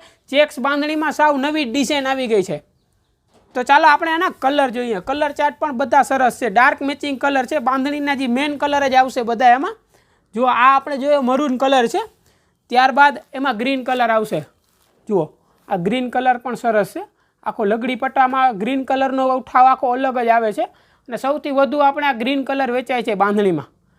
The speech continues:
પહેરાતા સરસ લાગશે, એકદમ ફેન્સી છે. જુઓ, આખો લગડી પટ્ટાનું કામ આવશે પાલવમાં, ડિઝાઇન પણ સરસ છે, ચેક્સવાળી સાવ નવી ડિઝાઇન આવી ગઈ છે.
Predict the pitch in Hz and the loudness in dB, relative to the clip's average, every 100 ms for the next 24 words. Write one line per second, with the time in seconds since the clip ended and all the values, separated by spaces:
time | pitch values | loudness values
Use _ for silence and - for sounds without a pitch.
0 | _ _ 247 254 269 262 269 269 254 294 | _ _ -6 -2 0 0 0 -2 0 2
1 | 240 233 359 415 339 233 285 220 269 277 | 0 0 -6 -6 -12 -4 -4 -2 -2 -2
2 | 269 240 208 185 208 160 - _ _ _ | -2 -2 0 0 0 -2 -6 _ _ _
3 | _ _ _ 226 247 240 254 277 240 277 | _ _ _ -2 0 -2 -2 -2 -2 0
4 | 269 254 247 247 240 233 220 185 196 190 | 0 2 0 0 0 -2 -4 0 2 2
5 | 165 151 _ _ _ _ _ _ _ _ | -2 -8 _ _ _ _ _ _ _ _
6 | _ _ _ _ _ _ _ _ _ _ | _ _ _ _ _ _ _ _ _ _
7 | _ _ _ 202 220 277 262 277 269 277 | _ _ _ -2 0 0 -2 -6 -2 2
8 | 277 254 320 226 254 269 - 254 262 - | 2 0 -4 -4 -2 -2 2 2 2 0
9 | 254 240 262 262 247 240 262 254 254 240 | 0 0 -2 -4 -4 -2 0 -2 -2 -4
10 | 240 214 | -4 -4